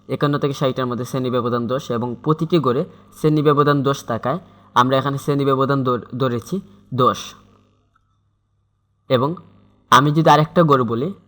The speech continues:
আমি তোমাদের বোঝার সুবিধার্থে দুইটি গড়, দুইটি গড়ে মান দিয়ে রাখছি। যেমন এখানে মধ্যমান হচ্ছে এক্সআই পঞ্চান্ন দশমিক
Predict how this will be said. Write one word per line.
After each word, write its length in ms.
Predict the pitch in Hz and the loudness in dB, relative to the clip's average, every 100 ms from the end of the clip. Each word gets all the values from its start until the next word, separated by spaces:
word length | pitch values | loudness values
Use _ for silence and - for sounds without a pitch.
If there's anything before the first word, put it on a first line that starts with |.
| - | 0
আমি 200 | 135 151 | 2 2
তোমাদের 360 | 160 139 113 123 | 0 -2 -2 -4
বোঝার 240 | 135 151 | -2 -2
সুবিধার্থে 600 | 156 156 147 147 - 175 - - _ 123 | -4 -6 -4 -4 -4 -8 -8 -20 _ -2
দুইটি 280 | 147 151 156 | 0 2 2
গড়, 220 | 127 165 - _ _ _ _ _ _ _ _ _ - | 2 -2 -8 _ _ _ _ _ _ _ _ _ -6
দুইটি 300 | 139 160 175 | 2 4 4
গড়ে 360 | 160 156 165 185 - - _ - | 4 4 2 -4 -16 -20 _ 2
মান 240 | 139 143 | 4 6
দিয়ে 140 | 135 123 | 4 0
রাখছি। 360 | 113 - - - | -2 -8 -18 -12
যেমন 360 | 117 123 120 180 - - _ _ _ _ _ _ _ _ _ _ _ _ _ | -4 -2 -2 -6 -10 -20 _ _ _ _ _ _ _ _ _ _ _ _ _
এখানে 260 | 143 147 180 | 0 2 4
মধ্যমান 400 | 175 156 156 170 | 4 4 4 2
হচ্ছে 220 | 170 160 | 0 0
এক্সআই 380 | 151 - 151 143 - | -2 0 -2 -2 -2
পঞ্চান্ন 380 | 151 143 147 | -2 0 -2
দশমিক 320 | 143 147 156 | -2 -2 -4